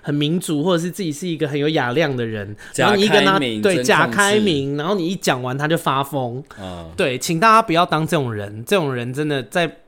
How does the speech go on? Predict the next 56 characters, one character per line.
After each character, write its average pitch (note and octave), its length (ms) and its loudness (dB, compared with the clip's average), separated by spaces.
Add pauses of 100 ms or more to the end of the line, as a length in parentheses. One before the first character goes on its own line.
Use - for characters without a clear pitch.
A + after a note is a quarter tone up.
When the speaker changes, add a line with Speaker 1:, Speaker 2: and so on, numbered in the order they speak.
(200)
Speaker 1:
就 A3 100 -2
是， A3+ 220 -2
啊， D#3 260 -4 (840)
我 G#3+ 120 -4
觉 F3 120 2
得 A#3 40 2
层 F3+ 200 2
次 G3+ 160 2
很 B2+ 160 0
低 C#3+ 240 -4
啦， C3+ 120 2
拜 F3 160 2
托 D#3+ 140 -2
不 C#3+ 120 -4
要 D3+ 140 2
这 C#3 160 -2
样 C3+ 160 0
出 C#3+ 220 -2
来， C3 160 -2
就 B2+ 140 -6
是 C#3+ 140 -2
人 A2+ 200 -4
家 A#2+ 160 -6
笑 A#2+ 260 -4
话。 G2+ 320 -6 (120)
那 A#3+ 140 4
你 G#3 180 0
如 G3+ 160 2
果， A3+ 180 0 (140)
就 G4+ 100 6
我 D4+ 140 6
对， G#3+ 260 2 (180)
我， A#3+ 160 2 (260)
我 C4 120 0
并 D#4+ 240 2
不 B3 80 -4
是 C4+ 80 0
说 C#4 140 2
所 G3+ 280 4
有 G3 140 6
人 C#3 180 -2
都 D#3 80 0
要 F#3+ 120 4
成 D#3 240 -4
为 C#3+ 180 0
可 C#3+ 240 -2
以 F3+ 100 -2
被 F3+ 160 -2
别 C3+ 180 -4
人 B2 100 -6
有 A2+ 100 -6
话 D3+ 180 0
直 B2 160 -12
说 B2 300 -6
的 A#2 60 -6
人， - 180 -12